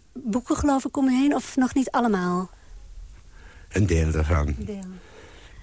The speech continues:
Speaker 1: En ik heb, eh, een keer in de krant gelezen... dat er meer dan een miljoen exemplaren van uw boeken in omloop zijn. Klopt dat?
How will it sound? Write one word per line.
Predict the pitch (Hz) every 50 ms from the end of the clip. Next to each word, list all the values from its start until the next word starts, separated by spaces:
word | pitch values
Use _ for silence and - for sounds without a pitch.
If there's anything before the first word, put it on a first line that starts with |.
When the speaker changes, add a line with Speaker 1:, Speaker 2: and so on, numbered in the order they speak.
| - - -
Speaker 1:
En | 294 233 226 247 - - - - -
ik | - 349 247 -
heb, | - 277 302 - - - -
eh, | - 277 254 240 233 226 220 214 - - - - - -
een | - 262 240
keer | - - 254 247 233
in | 220
de | 208 196
krant | - 254 262 294 277
gelezen... | - - - 196 185 180 175 180 175 - 226
dat | 208 233 226 -
er | 240 226 220 220
meer | 220 220 233 247 262 277 277
dan | 254 240 233
een | 226 220
miljoen | 220 214 196 190 226 254 285 285
exemplaren | - - 254 233 - - 220 - - - 220 214 208 208 208 202 208 202
van | - - 214 208 202
uw | 202 190
boeken | 175 196 196 - - 208 -
in | 214 196 -
omloop | 226 190 190 180 175 175 -
zijn. | - - 180 165 165 160 185
Klopt | - - 269 277 -
dat? | 370 381 392 - -